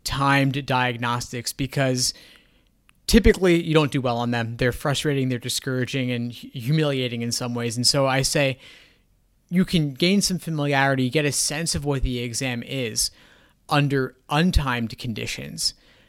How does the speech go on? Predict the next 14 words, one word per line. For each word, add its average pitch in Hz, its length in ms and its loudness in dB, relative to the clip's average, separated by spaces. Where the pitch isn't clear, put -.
Now, 151 220 4
that 160 80 2
doesn't 208 260 2
necessarily 165 600 0
mean 143 200 0
to 127 100 -6
do 143 380 2
the 143 220 -4
entire 135 460 -2
test 127 420 -8
in 127 280 -6
one 120 340 -2
sitting. 123 560 -4
So 143 420 2